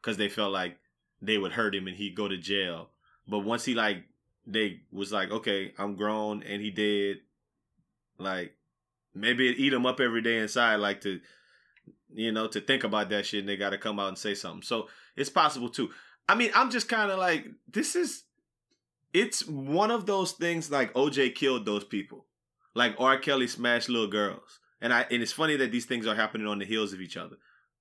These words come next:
Michael Jackson be, is a, is like a pervy dude who be, like, and we've, we've rationalized it for years and said, "Oh no, he's just weird.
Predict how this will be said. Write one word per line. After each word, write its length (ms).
Michael 320
Jackson 600
be, 280
is 140
a, 160
is 200
like 200
a 40
pervy 420
dude 240
who 100
be, 100
like, 220
and 120
we've, 220
we've 380
rationalized 720
it 60
for 140
years 420
and 100
said, 340
"Oh 200
no, 160
he's 160
just 140
weird. 520